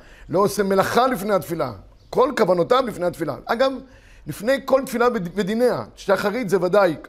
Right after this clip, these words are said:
הכל מכוון לכיוון תפילת שחרית. במנחה יש הלכות מיוחדות, שהגמרא מביאה מסכת שבת, שבת בדף י"א, אדם לא ייכנס לספר לפני,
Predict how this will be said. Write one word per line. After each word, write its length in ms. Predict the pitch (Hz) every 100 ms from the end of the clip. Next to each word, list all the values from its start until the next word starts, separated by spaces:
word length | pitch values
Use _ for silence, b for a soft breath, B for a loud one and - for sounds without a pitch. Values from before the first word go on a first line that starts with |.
| -
הכל 220 | - 202
מכוון 500 | 196 160 160 175 160
לכיוון 400 | 135 151 170 180
תפילת 260 | - 156 156
שחרית. 420 | 170 131 233 254 - B B -
במנחה 300 | 180 180 214
יש 120 | 202
הלכות 300 | 180 196 180
מיוחדות, 500 | 190 180 175 180 -
שהגמרא 260 | 147 165 170
מביאה 220 | 156 165
מסכת 300 | 156 151 151
שבת, 240 | 165 160 - 160 -
שבת 300 | - 170 180
בדף 280 | 151 170 156
י"א, 260 | 165 185 156 - B B B
אדם 300 | - 160 185
לא 140 | 175 180
ייכנס 360 | 175 175 170
לספר 440 | 165 165 208 262 240
לפני, 460 | 190 165 170 156